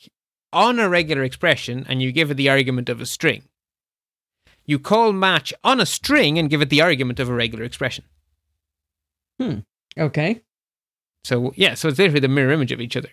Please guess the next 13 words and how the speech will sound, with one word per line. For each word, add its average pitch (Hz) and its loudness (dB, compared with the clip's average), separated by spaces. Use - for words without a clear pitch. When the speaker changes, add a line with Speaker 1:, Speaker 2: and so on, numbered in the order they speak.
Speaker 1:
But 156 -4
they 165 -2
do 254 0
the 247 0
same 196 0
job. 135 0
They 123 -4
test - -6
one 151 -6
against 127 -6
the 135 -2
other. - -8
So 165 2